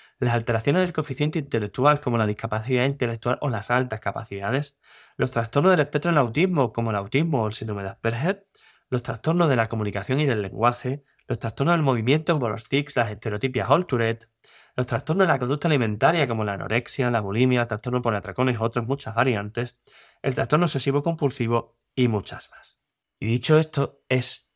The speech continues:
importantísimo que tengáis claro que todos estos trastornos tienen una base genética común, solapada, que además hace que también todos los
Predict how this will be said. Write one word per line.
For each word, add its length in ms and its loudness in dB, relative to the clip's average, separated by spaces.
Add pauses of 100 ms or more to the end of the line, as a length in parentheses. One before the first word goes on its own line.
importantísimo 1300 -2
que 100 -6
tengáis 460 0
claro 460 0 (420)
que 100 -4
todos 220 4
estos 300 -2
trastornos 680 0
tienen 240 0
una 180 2
base 260 -2
genética 480 -4
común, 540 -2 (100)
solapada, 1000 0 (320)
que 100 -2
además 260 0
hace 220 0
que 100 -4
también 440 0
todos 180 -2
los 120 -2